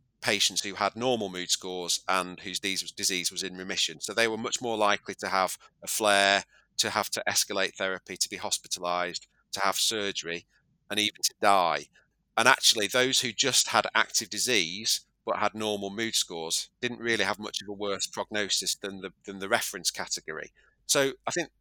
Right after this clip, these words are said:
for me, what that underlines is that psychological factors are at least as important as physical health or, you know, disease activity in determining prognosis in inflammatory bowel disease.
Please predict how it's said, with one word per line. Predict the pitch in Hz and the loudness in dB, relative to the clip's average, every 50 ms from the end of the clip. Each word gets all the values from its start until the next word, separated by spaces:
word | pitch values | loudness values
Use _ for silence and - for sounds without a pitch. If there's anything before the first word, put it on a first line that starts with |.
| _ - | _ -8
for | - 135 | -4 -4
me, | 131 143 147 135 113 104 | 2 6 6 6 6 6
what | 98 123 117 117 | 4 0 2 4
that | 131 131 117 | 4 4 4
underlines | 117 113 107 101 98 92 90 90 87 - | 0 -2 0 0 2 2 2 2 0 -2
is | 90 - | -2 -2
that | - - - | -2 0 2
psychological | - 123 120 123 - - 120 113 113 113 - - - 107 98 | 4 4 4 4 4 0 -2 -2 -2 -2 -2 -4 -6 -6 -6
factors | - - 107 92 - - - - 95 90 85 - - - _ _ _ _ _ _ _ _ _ | -2 0 0 0 0 -2 -4 -4 -2 0 0 0 0 -2 _ _ _ _ _ _ _ _ _
are | - 110 110 | -4 -4 -2
at | 107 - | -2 0
least | 104 113 110 - - - | 0 0 0 0 0 0
as | 104 110 | 0 -2
important | 104 101 95 - - 123 117 113 110 101 - - 95 87 85 - - - - _ _ _ _ - | -2 -4 -6 -6 -6 -4 -2 -2 -2 -2 -4 -4 -4 -6 -8 -6 -6 -6 -6 _ _ _ _ -12
as | - 101 95 | -6 -2 -2
physical | - - - 135 120 - 104 - - 113 104 95 | -2 0 0 2 0 0 0 -4 -6 -8 -8 -6
health | 92 - 117 104 87 82 85 - - - - - _ | -2 2 2 2 2 0 -2 -4 -4 -4 -4 -8 _
or, | 82 95 92 - - | -8 -8 -8 -8 -8
you | 110 101 | -6 -4
know, | 92 90 87 87 - | -2 -2 -4 -4 -6
disease | 101 92 104 104 98 98 | -4 -2 -2 0 0 0
activity | 90 - - - 107 95 - - 92 87 | 0 0 -2 -4 -6 -8 -10 -8 -8 -8
in | 90 | -6
determining | 90 92 - - 110 101 98 95 90 90 90 90 - _ _ | -6 -6 -4 -2 -2 -2 -4 -6 -6 -8 -8 -8 -12 _ _
prognosis | - 117 104 - 113 110 107 101 92 - 90 - - | -6 -6 -4 -2 -2 -2 0 0 0 0 0 -2 -2
in | 92 92 | -2 -4
inflammatory | 92 92 92 - - 98 95 92 90 - - 90 | -6 -6 -8 -4 -2 -2 -2 -2 -4 -8 -4 -2
bowel | - 95 98 95 92 | 0 0 0 0 -2
disease. | - - - - - - - - - | -4 -4 -4 -4 -6 -8 -8 -8 -10